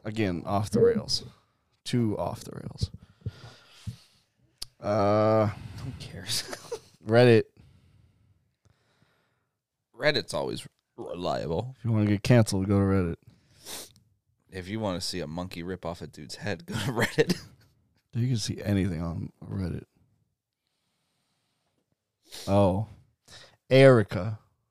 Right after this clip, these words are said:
Speaker 1: Spelled A I R W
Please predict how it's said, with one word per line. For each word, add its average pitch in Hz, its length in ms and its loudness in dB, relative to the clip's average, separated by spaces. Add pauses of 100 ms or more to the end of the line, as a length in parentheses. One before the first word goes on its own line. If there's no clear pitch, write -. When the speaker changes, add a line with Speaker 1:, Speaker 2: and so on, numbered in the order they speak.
(520)
Speaker 1:
Spelled 107 540 4 (1500)
A 127 420 12 (160)
I 123 380 8
R 117 480 8 (480)
W 117 640 6